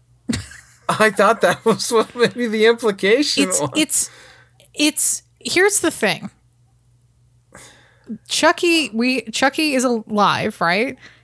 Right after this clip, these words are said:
Speaker 2: And he's much older, and he's part of the segment now.
Speaker 1: Yeah.
Speaker 2: And he's talking about his dream. And he said there were a bunch of Asian children, and they were giving him gifts.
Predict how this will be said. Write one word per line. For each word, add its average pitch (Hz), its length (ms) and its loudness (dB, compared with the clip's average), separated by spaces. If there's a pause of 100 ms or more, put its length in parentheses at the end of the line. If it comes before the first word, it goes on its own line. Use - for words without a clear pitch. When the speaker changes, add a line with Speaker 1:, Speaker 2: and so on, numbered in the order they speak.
(280)
Speaker 2:
And 208 140 4
he's 214 160 2
much 214 280 2
older, 190 460 -2
and 196 120 -4
he's 190 140 -2
part 208 220 2
of 190 80 -2
the 185 60 -8
segment 180 480 -4
now. 196 440 -6
Speaker 1:
Yeah. 113 240 -2 (220)
Speaker 2:
And 190 120 -2
he's 196 180 -4
talking 208 300 2
about 202 220 0
his 240 160 0
dream. 196 360 -4 (920)
And 208 400 0
he 226 100 2
said 214 280 0
there 208 100 2
were 208 60 2
a 202 40 0
bunch 214 240 -2
of 262 120 0
Asian 220 360 0
children, 208 420 -4
and 196 120 -2
they 196 80 0
were 202 100 -6
giving 185 320 -4
him 208 140 0
gifts. - 540 -6